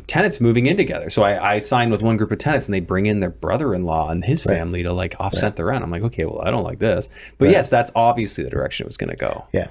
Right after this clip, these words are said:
Speaker 1: It, it's happening here, and now you can formalize it by chopping it up into separate
Speaker 2: They're
Speaker 1: units.
Speaker 2: telling you. Like, they're
Speaker 1: Yeah.
Speaker 2: literally telling you exactly what they
Speaker 1: Chop
Speaker 2: wanna
Speaker 1: it
Speaker 2: see
Speaker 1: up.
Speaker 2: done. And it, and, and it doesn't matter how much we wanna push back on it as, as a, as a country. If people want, if people are like, "Ah, you know, it's, like,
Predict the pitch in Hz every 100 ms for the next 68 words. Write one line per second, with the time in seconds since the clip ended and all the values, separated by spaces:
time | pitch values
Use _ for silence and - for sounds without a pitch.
0 | - 120 110 117 127 117 117 113 104 110
1 | 110 110 110 107 98 87 147 135 90 90
2 | 95 90 - 90 80 85 87 87 85 -
3 | - - 101 127 147 156 120 87 95 -
4 | 104 123 113 113 156 160 143 131 120 113
5 | 95 92 101 95 101 95 95 92 95 92
6 | 113 98 92 82 104 113 113 135 139 143
7 | 135 - - - - 151 175 127 127 123
8 | 120 117 107 113 110 107 - 104 95 95
9 | - 98 98 98 - 85 90 90 - 87
10 | 90 90 90 87 85 - 92 90 92 85
11 | 82 - _ _ 95 92 123 127 - 104
12 | 101 92 85 85 - 90 87 98 95 85
13 | 117 120 113 107 104 101 95 98 92